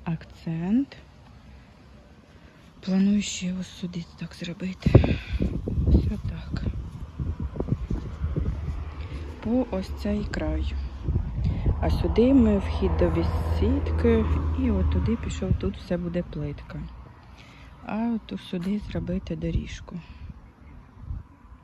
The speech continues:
Із плитки. Ось так.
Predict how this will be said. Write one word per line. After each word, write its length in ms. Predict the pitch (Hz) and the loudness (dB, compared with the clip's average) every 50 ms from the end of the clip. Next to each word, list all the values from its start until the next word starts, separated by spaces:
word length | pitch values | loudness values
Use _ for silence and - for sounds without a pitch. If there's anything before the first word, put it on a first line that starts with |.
| - | -10
Із 160 | - 185 180 | -8 -8 -8
плитки. 640 | - - - - - 151 143 147 - - - - - 156 160 - - - - - - - - - - - - - - - - - - - - - - - - - - - - - - - - - - - - - | -8 -12 -12 -10 -8 -4 -4 -4 -4 -6 -10 -12 -12 -12 -14 -14 -18 -20 -20 -20 -20 -20 -20 -20 -20 -20 -20 -20 -20 -20 -16 -14 -12 -8 -8 -6 -8 -8 -10 -8 -6 -6 -4 -4 -6 -10 -12 -14 -16 -16 -12 -8
Ось 260 | 208 208 247 269 - - - | -6 -6 -6 -6 -8 -12 -8
так. 400 | - 190 185 190 190 - - - | -6 -4 -4 -4 -4 -6 -8 -10